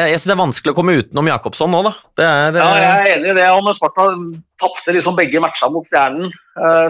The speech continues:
Speaker 2: selv om han bidro, på en måte. Eh,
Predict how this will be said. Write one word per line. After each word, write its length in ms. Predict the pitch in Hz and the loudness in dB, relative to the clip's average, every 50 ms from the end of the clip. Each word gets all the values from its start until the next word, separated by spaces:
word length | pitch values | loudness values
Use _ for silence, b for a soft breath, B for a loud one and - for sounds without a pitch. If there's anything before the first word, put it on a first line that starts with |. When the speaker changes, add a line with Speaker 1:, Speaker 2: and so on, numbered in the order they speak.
| 160 - | -2 -2
Speaker 2:
selv 160 | 147 147 165 | -2 -2 0
om 60 | 156 143 | 0 -2
han 160 | 147 - 165 156 | -2 -2 -4 -6
bidro, 460 | 160 151 131 120 107 107 113 117 117 120 123 123 127 131 131 | -6 -6 -6 -6 -6 -6 -6 -4 -2 -2 0 0 2 0 0
på 80 | 139 139 | 0 -4
en 60 | 135 | -6
måte. 220 | 139 - - 180 180 - - - - 165 | -6 -2 -2 -4 -4 -4 -10 -8 -4 -2
Eh, 680 | 160 160 156 156 156 156 156 160 156 156 156 151 139 - | 0 0 0 2 2 0 0 0 0 -2 -2 -4 -6 -10